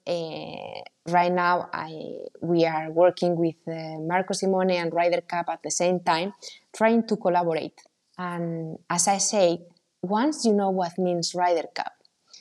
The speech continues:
you are going to be involved in all the project, not only inside the ropes. I am not only focused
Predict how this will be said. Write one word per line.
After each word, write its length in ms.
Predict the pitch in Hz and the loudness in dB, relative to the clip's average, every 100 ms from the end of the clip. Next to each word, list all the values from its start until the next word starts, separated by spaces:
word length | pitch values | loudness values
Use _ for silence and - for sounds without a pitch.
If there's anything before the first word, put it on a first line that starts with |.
| _ 185 | _ 2
you 120 | 208 | 4
are 120 | 196 | 4
going 240 | 190 196 190 | 2 0 0
to 100 | 175 | -2
be 220 | 190 180 | 0 0
involved 680 | 175 175 156 175 180 151 - - _ | 0 0 0 4 6 4 -2 -18 _
in 180 | 180 190 | 0 2
all 260 | 208 220 208 | 4 6 6
the 120 | 175 | 4
project, 500 | - 175 156 - - _ _ _ | 0 -2 -2 -4 -10 _ _ _
not 260 | 214 262 277 | 6 6 6
only 140 | 247 | 4
inside 340 | 214 - 185 170 | 2 -2 -4 -4
the 120 | 165 | -4
ropes. 380 | 151 - - - _ - | -6 -10 -14 -20 _ -8
I 120 | 202 220 | -2 2
am 140 | 226 | 4
not 200 | 277 294 | 2 0
only 260 | 269 220 202 | 0 2 2
focused 520 | - 190 190 175 | 0 -2 -2 -6